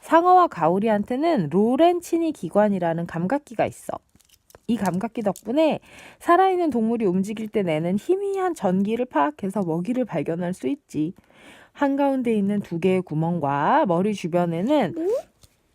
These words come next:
Speaker 1: 젤리 형태의 물질이 꽉 차 있어.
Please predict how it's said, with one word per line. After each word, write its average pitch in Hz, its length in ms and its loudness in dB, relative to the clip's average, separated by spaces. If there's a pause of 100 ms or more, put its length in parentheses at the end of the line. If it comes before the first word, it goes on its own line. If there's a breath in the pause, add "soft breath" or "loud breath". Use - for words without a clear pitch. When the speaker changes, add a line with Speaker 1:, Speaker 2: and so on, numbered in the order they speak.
(1400 loud breath)
Speaker 1:
젤리 254 420 4
형태의 294 360 2
물질이 170 480 -4
꽉 269 180 0
차 294 140 -2
있어. 156 340 -6